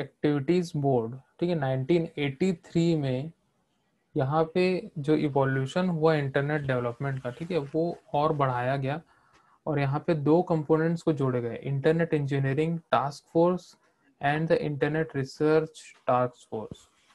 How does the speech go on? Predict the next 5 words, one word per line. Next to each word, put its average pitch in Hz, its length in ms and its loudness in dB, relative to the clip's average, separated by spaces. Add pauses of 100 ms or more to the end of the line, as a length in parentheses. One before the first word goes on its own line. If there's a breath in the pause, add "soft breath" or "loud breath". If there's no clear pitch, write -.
(1400 soft breath)
दो 156 280 6
major 160 400 2
component 151 600 0
थे 175 120 2
आईएबी 135 720 0